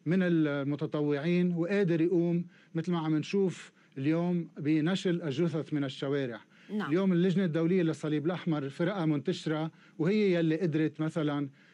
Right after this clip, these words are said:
Speaker 1: آه، تخلي ال-، الميتم مايجوما أكثر من ميتين وثمانين طفل وسبعين من اللي بيعطوا رعاية لهالأطفال.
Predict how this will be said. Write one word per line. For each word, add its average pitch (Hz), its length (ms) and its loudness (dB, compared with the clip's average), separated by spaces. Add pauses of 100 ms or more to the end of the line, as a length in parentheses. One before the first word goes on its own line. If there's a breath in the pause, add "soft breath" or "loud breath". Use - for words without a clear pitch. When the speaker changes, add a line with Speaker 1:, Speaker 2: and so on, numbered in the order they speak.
(140 soft breath)
Speaker 1:
آه، 139 80 -4
تخلي 151 540 0
ال-، 147 460 -2
الميتم 160 600 0
مايجوما 160 680 0
أكثر 156 240 -4
من 147 200 -2
ميتين 165 420 0
وثمانين 151 520 0
طفل 160 440 0 (340 loud breath)
وسبعين 160 540 0
من 156 380 0
اللي 143 300 -2
بيعطوا 160 380 -2
رعاية 151 400 0
لهالأطفال. 156 720 -2